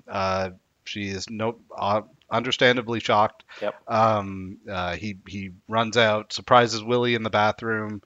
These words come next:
Speaker 2: Mm-hmm.
Speaker 1: Uh, he and Willie kinda, like, banter back and forth about consideration. Um, uh, weird dialogue here. Uh, at one point, Alf is like, "Oh, I wanna do everything that you do because you're my idol."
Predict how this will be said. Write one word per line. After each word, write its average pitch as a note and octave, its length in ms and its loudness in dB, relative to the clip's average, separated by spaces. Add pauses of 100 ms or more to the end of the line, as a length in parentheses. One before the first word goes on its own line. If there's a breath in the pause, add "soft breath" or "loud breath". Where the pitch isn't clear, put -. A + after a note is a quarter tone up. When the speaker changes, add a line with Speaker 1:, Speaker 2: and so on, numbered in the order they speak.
(140 soft breath)
Speaker 2:
Mm-hmm. B2 160 -8 (100)
Speaker 1:
Uh, F#2+ 280 -2
he A2 220 -4
and A#2 120 -4
Willie A#2 400 0
kinda, A2 260 -2
like, G#2 200 -4
banter G#2 260 -4
back G2+ 240 0
and G#2 160 -10
forth G#2 320 -6
about F#2+ 340 -4 (180)
consideration. G#2+ 1000 -4 (460 soft breath)
Um, F#2 640 -4 (500)
uh, G2+ 420 -2
weird G#3 400 2
dialogue G2 580 0
here. E2 580 -8
Uh, F#2 380 -2
at G2 100 -12
one A#2+ 160 -4
point, G#2+ 380 -4 (380)
Alf G#2+ 280 2
is G#2+ 140 -6
like, G2 360 -2
"Oh, B2+ 100 4
I A#2 80 6
wanna A#2 220 0
do A2 220 -4
everything G#2+ 340 -4
that G2+ 80 -8
you A2+ 140 -8
do A2+ 140 -4
because G2+ 240 -10
you're G#2+ 200 -6
my G2 220 -2
idol." B2+ 520 4